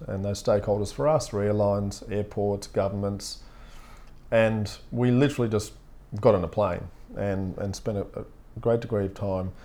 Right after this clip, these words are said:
flying around and meeting with airports and understanding what were their concerns and what were the, the things that were stopping their growth. And what we discovered, um, which probably sounds obvious, but what we discovered is that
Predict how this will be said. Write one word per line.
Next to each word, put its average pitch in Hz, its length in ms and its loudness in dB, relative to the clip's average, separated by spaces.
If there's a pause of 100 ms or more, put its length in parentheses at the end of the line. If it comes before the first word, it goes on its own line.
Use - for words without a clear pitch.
(340)
flying 160 300 10
around 113 160 4
and 110 80 0
meeting 123 180 4
with 107 120 0
airports 98 640 0
and 117 80 0
understanding 113 600 0
what 117 220 0
were 107 140 0
their 107 240 2
concerns 98 720 -4
and 107 120 -4
what - 160 0
were 113 140 -2
the, 101 220 0 (100)
the 104 80 -6
things 120 320 -2
that 104 80 -4
were 98 100 -4
stopping 98 380 -4
their 98 120 -2
growth. 92 440 -2 (880)
And 117 100 -2
what 135 120 6
we 127 120 2
discovered, 110 680 6 (360)
um, 98 420 0 (500)
which 120 180 -8
probably 117 220 -2
sounds 95 300 -4 (320)
obvious, 117 520 0
but - 240 0
what 120 120 2
we 104 100 -2
discovered 117 520 0
is 101 200 -4
that 107 180 0